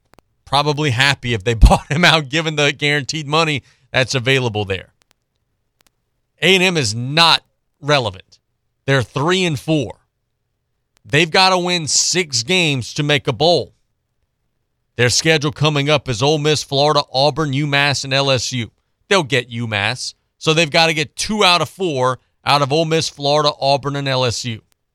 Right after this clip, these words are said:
They could do it, but they could also lose the rest of those S E C games as well. And it's just a bad situation. You've got a quarterback guy,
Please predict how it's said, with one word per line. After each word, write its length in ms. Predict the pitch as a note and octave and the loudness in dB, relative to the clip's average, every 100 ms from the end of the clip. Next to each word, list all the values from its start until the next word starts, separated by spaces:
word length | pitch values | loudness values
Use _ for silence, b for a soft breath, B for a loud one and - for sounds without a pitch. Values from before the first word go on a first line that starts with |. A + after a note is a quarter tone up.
| _ _ _ _ | _ _ _ _
They 140 | C#3 D3+ | -2 -2
could 420 | - F3 F#3+ A2+ | -2 -2 0 -2
do 240 | A2+ A2 | -6 -4
it, 120 | C#3 - _ _ _ _ _ _ _ _ _ - | -6 -8 _ _ _ _ _ _ _ _ _ -8
but 120 | B2 | -2
they 100 | C3 | -2
could 220 | - D3 | 0 0
also 360 | C3+ - - C#3 | 2 0 -2 -4
lose 360 | B2 D#3 C3 | -2 -2 -2
the 120 | G#2 | -2
rest 320 | G#2+ C3+ C3+ C3+ | 0 2 0 -4
of 120 | G#2 | -4
those 200 | B2 A2+ | -4 -2
S 280 | B2 A2 A#2 | -4 -4 -8
E 80 | |
C 240 | G2 C#3+ D3+ | -6 -4 -4
games 500 | A2 G2 F2+ F#2 - _ - | -2 -4 -6 -16 -20 _ -10
as 200 | G#2 G#2+ | -10 -2
well. 340 | B2+ G#2 - _ _ _ _ _ _ _ _ _ _ _ _ _ _ _ _ _ _ _ _ _ _ _ _ _ _ _ _ _ _ _ _ _ _ _ _ | -2 -2 -4 _ _ _ _ _ _ _ _ _ _ _ _ _ _ _ _ _ _ _ _ _ _ _ _ _ _ _ _ _ _ _ _ _ _ _ _
And 160 | D3 | 2
it's 160 | D3+ G#2 | 2 0
just 280 | - E3+ - | 0 0 0
a 60 | |
bad 420 | A#2 B2+ B2 C3 A2 | -2 2 2 2 0
situation. 800 | - A2 A#2+ G2+ G2+ - - G#2 _ _ _ _ _ _ _ _ _ _ _ _ _ _ _ _ | -6 -6 -6 -4 -4 -4 -6 _ _ _ _ _ _ _ _ _ _ _ _ _ _ _ _ _
You've 120 | C3 | -4
got 180 | B2+ D#3 | 0 2
a 80 | D3 | 2
quarterback 760 | - - D#3+ D#3 C3 B2 C3+ A#2+ | -2 0 0 0 0 0 0 -2
guy, 380 | A#2+ G2 E2+ | -2 -2 -6